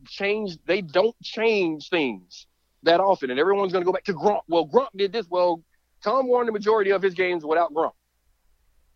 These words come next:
And at no point did you watch, at no point did you watch a Super Bowl or any of those games and say that Gronk was the M V P of that game. Like, they wouldn't have won it without Gronk. So,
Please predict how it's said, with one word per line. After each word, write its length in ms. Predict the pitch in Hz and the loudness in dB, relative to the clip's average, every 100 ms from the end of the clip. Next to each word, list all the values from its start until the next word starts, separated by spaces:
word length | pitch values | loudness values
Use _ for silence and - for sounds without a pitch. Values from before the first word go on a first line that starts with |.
| _ 175 | _ 2
And 340 | 170 165 165 | 4 4 2
at 180 | 175 165 | 0 0
no 160 | 175 214 | 0 0
point 360 | 262 233 208 | 0 0 0
did 160 | 165 175 | -6 -10
you 120 | 185 | -6
watch, 420 | 180 190 190 - 147 139 | 0 0 0 -8 -14 2
at 240 | 165 156 156 | 2 4 -2
no 220 | 165 226 | 0 0
point 280 | 240 254 226 | 2 0 2
did 160 | 202 175 | -4 -8
you 100 | 208 | -6
watch 360 | 180 185 - | -2 -2 -2
a 120 | 190 | -4
Super 360 | 202 226 208 185 | -4 -8 -6 -2
Bowl 340 | 165 165 165 156 | 0 2 0 0
or 100 | 147 | -2
any 220 | 180 214 | -2 -2
of 100 | 196 | -4
those 220 | 185 185 165 | -4 -8 -6
games 300 | 170 156 147 | -8 -8 -12
and 100 | 131 | -6
say 160 | 165 143 | -4 -4
that 120 | 131 | -2
Gronk 220 | 156 175 | -2 -2
was 140 | 160 | -4
the 100 | 151 | -4
M 100 | 156 | -6
V 100 | 147 147 | -8 -6
P 140 | 160 | -4
of 100 | 139 | -2
that 160 | 135 131 | -4 -4
game. 220 | 131 95 _ _ _ _ _ | -6 -8 _ _ _ _ _
Like, 140 | 135 - | -2 2
they 160 | 165 | 2
wouldn't 180 | 147 185 | 4 4
have 80 | 170 | 4
won 140 | 175 | 2
it 40 | 151 | 2
without 220 | 147 135 | 0 0
Gronk. 200 | 131 - _ _ _ _ _ _ _ _ _ _ _ _ _ _ | -6 -8 _ _ _ _ _ _ _ _ _ _ _ _ _ _
So, 280 | - 143 143 | 0 2 0